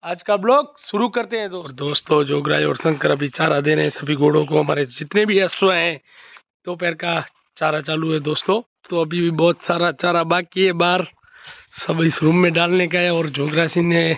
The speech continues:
शंकर ने आज इतना दो तीन ट्रॉली डाल दी है अंदर, और अभी बहुत बाकी है। योगराज काफ़ी मेहनत करते हुए, देखिए दोस्तों, योगराज सिंह के लिए comment हो जाए।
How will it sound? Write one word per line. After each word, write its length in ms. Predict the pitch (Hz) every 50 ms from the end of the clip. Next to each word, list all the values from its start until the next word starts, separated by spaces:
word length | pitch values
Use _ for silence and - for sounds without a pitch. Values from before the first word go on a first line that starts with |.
| - _ _ _ - - _ _ -
शंकर 340 | - - 147 151 147 170 170
ने 140 | 170 165 156
आज 280 | 156 170 170 151 143 170
इतना 320 | - - 147 151 160 156 147 156 180 - - _ _ _ _ _ _ - - - - _ _ - - - - - _ -
दो 100 | 151 151
तीन 240 | 151 - 180 175 180
ट्रॉली 300 | 160 - 175 180 185 180 175
डाल 220 | 175 180 196 196
दी 140 | 185 202 202
है 60 | 190
अंदर, 280 | 196 196 202 202 226 233 - - - - - - _ _ _ _ _ _ _ _ _ _ _ _ _ - _ _ _ _ - _ _ _ - - - - _ _ _ -
और 120 | 143 135 139
अभी 200 | 135 131 143 143
बहुत 360 | 139 139 151 151 151 147 156
बाकी 400 | 156 151 156 151 151 - - 160
है। 200 | 165 160 160 151 - - - - _ _ _ _ _ - - - - - _ _ _ _ - - - 156
योगराज 600 | 151 135 139 139 135 139 139 139 139 135 - -
काफ़ी 300 | - - 160 160 190 175
मेहनत 460 | 160 151 156 170 202 240 247 240 -
करते 300 | - 214 202 170 - 208
हुए, 340 | 196 190 185 180 175 165 160 - - - _ _ - - - - - - - - - - _ _
देखिए 340 | 151 147 147 - 202 190 170
दोस्तों, 600 | 139 156 165 160 - - - 190 180 165 147 131 - - _ _ _ _ _ _ _ _ _ _ _ - - - _ _ _ _ _ _ _ _ _ - - - - - _ _ _ _ - _ _ _ - - - _ _ _ - - _ _ _ _
योगराज 320 | 160 160 160 180 175 170
सिंह 180 | - - 185 170
के 80 | 175 180
लिए 120 | 180 175
comment 320 | 170 - 196 190 190 185 165
हो 120 | 175 196 190
जाए। 280 | 175 196 202 202 190